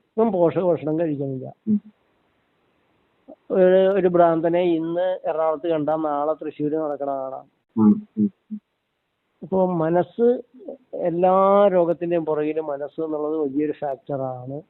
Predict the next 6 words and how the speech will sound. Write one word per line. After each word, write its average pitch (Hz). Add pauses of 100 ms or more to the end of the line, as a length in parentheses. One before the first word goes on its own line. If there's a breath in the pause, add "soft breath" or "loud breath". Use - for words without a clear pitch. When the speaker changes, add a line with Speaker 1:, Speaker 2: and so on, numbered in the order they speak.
Speaker 2:
ഓക്കെ. 113 (1900)
Speaker 1:
ആ, 143 (680)
പിന്നെ 170
വിശ്വാസികളിലും 180 (420)
Speaker 2:
ഉം. 214
Speaker 1:
നിരീശ്വരരിലും 156